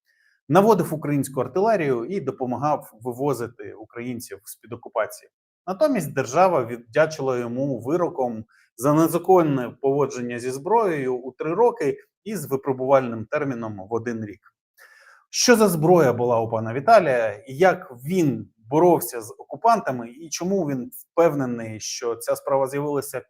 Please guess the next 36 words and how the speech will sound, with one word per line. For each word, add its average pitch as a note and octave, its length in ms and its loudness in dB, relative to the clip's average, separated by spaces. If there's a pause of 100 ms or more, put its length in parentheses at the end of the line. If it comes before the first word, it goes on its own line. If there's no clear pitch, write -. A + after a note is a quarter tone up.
(100)
після F3+ 400 -2
того, D#3 460 0 (260)
як C3+ 180 -8
росіяни C#3+ 540 -4 (260)
знову C#3 760 2 (200)
зазбиралися C#3+ 960 4
на B2+ 160 -6
Сумщину? - 500 -12 (540)
Про E3+ 100 0
це A3+ 180 4
все G3+ 280 0
ми C#3+ 200 -2
і D3+ 140 -6
поговоримо. A2 600 -4 (140)
Це F3+ 180 2
спецпроєкти, F3 720 0
я C#3 140 2
Сергій C3 280 -4
Мамаєв. E3+ 440 0
Нам E3+ 200 4
надзвичайно D3 560 0
потрібні A#2+ 380 -10
ваші A2+ 280 -8
вподобайки, F#3 640 -2
коментарі, C#3 440 -2
підписки. - 580 -12 (420)
Фінансово G3 560 6
підтримати D3+ 540 -2
наш C3+ 220 -4
канал B2 340 -4
можна A#2+ 360 -2
за C3 140 0
посиланнями C#3+ 840 2
в B2 220 -10
описі C#3 440 0
відео. F3+ 460 0